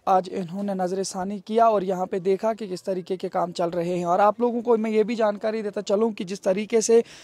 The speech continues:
यहाँ के लोगों के साथ मुलाकात उन्होंने की, हमने उन काफ़ी सारी चीज़ों को अपने कैमरे में कैद करने की कोशिश की है। उसमें सबसे बड़ी बात तो वो ये रही कि एक बुज़ुर्ग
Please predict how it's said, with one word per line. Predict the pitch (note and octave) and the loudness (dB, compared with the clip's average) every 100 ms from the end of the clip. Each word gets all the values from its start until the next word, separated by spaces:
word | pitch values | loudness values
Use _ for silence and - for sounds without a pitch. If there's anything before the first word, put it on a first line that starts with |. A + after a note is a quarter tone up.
| - - _ F3 | -20 -20 _ 0
यहाँ | G#3 G#3+ A3 | 4 4 2
के | A3+ | 2
लोगों | G#3 G3 G#3+ | 2 0 -2
के | G#3+ | -4
साथ | G3+ G#3 | -2 -2
मुलाकात | G3 G3+ F#3 A3 G#3+ | 0 2 2 2 0
उन्होंने | G3+ G3 F#3+ | -2 -4 -6
की, | - A3+ | -4 -2
हमने | G3+ G#3 G#3 A3+ A3 - - - | -2 0 0 0 0 -10 -20 -2
उन | A#3 A3+ | 0 0
काफ़ी | - A#3+ B3+ C#4+ | 2 4 4 0
सारी | B3 A#3+ A#3 | 2 2 2
चीज़ों | - A3 G3+ A3 | -4 -6 -6 -2
को | A3+ | 4
अपने | G#3 G3 G#3 | 4 2 -6
कैमरे | G3 G#3+ G3+ G3+ G#3 | -2 4 4 4 -2
में | G3+ | -2
कैद | G#3+ G3 | 0 0
करने | F3 F#3+ F#3+ | 0 -6 -6
की | F#3+ | -8
कोशिश | F#3 F#3+ F3+ G#3+ | -4 -4 -4 -10
की | - | -2
है। | A3+ | 2
उसमें | A3 G3+ A3+ | 2 0 -4
सबसे | G#3+ - G3+ G3+ A#3+ | -6 -4 -4 0 2
बड़ी | A3+ G#3+ | 2 2
बात | G3+ G3+ - | 2 2 0
तो | G3+ | 0
वो | G3+ | 0
ये | F#3+ G#3 A3+ | 2 2 2
रही | G3 A3 | 0 -4
कि | G3 A3 | -6 -2
एक | G#3 G#3 | -2 -4
बुज़ुर्ग | D3+ F#3+ G3 A#3+ | -4 0 2 2